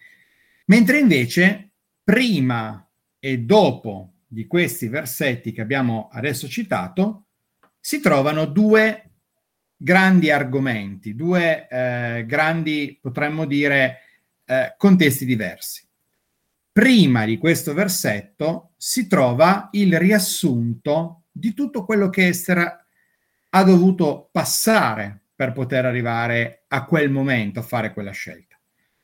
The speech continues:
E si trova la descrizione di tutto quello che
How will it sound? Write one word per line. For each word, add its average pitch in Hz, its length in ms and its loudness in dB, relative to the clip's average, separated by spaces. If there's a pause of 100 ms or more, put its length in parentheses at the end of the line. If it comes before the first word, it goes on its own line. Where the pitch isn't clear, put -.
(380)
E 220 140 6
si 240 160 6
trova 202 300 4
la 135 80 2
descrizione 180 720 0
di 123 140 -2
tutto 190 320 -2
quello 160 360 2
che 156 500 -4